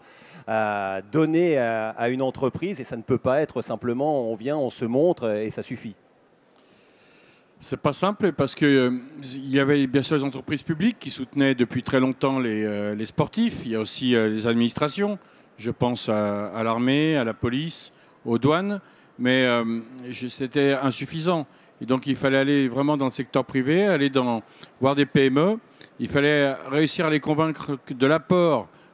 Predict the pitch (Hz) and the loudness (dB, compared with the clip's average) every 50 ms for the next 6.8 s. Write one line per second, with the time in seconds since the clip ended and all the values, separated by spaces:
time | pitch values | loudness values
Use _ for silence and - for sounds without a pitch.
0 | _ 135 131 131 127 - - 143 135 - 151 143 135 135 131 131 131 131 143 147 | _ -2 0 0 0 0 -2 -2 -2 0 -2 0 2 2 2 2 2 2 2 2
1 | 147 139 127 113 107 110 110 104 120 120 123 123 - - 131 127 - 156 160 196 | 2 2 2 0 -2 -2 -2 0 0 0 0 0 0 -2 -4 -2 0 0 0 0
2 | 226 233 240 233 - _ - - - - - _ - 120 110 - 147 147 151 156 | 0 -2 -6 -10 -12 _ -20 -20 -20 -20 -20 _ -8 -8 -2 0 0 2 2 0
3 | 143 - 139 120 117 113 113 113 - - 135 123 120 117 117 - 131 131 131 120 | 0 2 2 4 4 4 2 0 -6 -6 -4 -4 -4 -6 -8 -8 -8 -8 -6 -8
4 | 123 131 - 147 135 - - 160 147 151 180 214 202 - 180 165 - - 156 - | -10 -8 -4 -4 -2 2 2 2 2 4 2 0 -2 -4 -6 -6 -2 -2 -4 -2
5 | - 185 202 220 - - - - - - - - _ _ - 131 123 - 156 151 | 0 0 0 0 -2 -8 -20 -20 -20 -20 -20 -20 _ _ -6 -6 -4 0 0 2
6 | 156 170 170 156 - 156 147 139 131 127 127 123 120 117 110 | 2 2 0 0 2 4 4 6 6 6 6 6 4 4 2